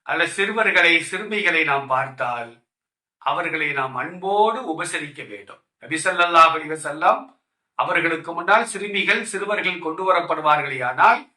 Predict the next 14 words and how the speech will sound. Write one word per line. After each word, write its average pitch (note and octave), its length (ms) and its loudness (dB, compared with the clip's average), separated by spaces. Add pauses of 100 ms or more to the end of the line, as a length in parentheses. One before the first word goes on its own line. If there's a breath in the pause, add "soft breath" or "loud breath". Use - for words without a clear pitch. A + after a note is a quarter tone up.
(320)
"நீ E3 120 -2
போட்டிருக்கிற G#3+ 580 0
ஆடை F#3+ 400 4
நல்லா F#3 380 4
இருக்குதே, C#3+ 560 -2 (440)
அழகா G3 460 6
இருக்கு, F3+ 360 -2
நீ D3+ 120 -6
ரொம்ப C#3+ 320 0
அழகா F#3 340 6
இருக்கிற" C#3+ 600 -4 (440)
என்று G#3+ 280 -2
பெருமானார் A3+ 600 6
அந்த G3+ 380 2